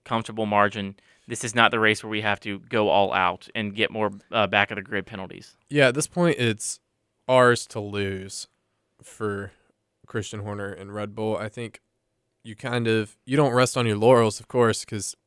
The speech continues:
Speaker 2: development never stops. Winning has to continue,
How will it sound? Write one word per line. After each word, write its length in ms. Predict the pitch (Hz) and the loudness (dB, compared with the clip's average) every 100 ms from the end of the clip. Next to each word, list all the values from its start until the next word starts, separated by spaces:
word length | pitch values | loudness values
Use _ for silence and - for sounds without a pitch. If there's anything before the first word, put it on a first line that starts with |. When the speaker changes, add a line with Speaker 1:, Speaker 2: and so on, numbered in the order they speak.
| _ _ 113 | _ _ -10
Speaker 2:
development 500 | 107 127 135 117 - | 0 2 2 -2 -8
never 220 | 113 107 104 | -4 -4 -4
stops. 500 | - 110 107 - - _ _ | -2 -2 -2 -4 -16 _ _
Winning 540 | 117 117 131 117 110 110 _ _ _ _ | -10 -2 0 0 -2 -10 _ _ _ _
has 360 | - - 127 - | -10 -4 -2 -4
to 80 | |
continue, 600 | 117 110 110 104 101 104 | -10 -10 -8 -8 -6 -8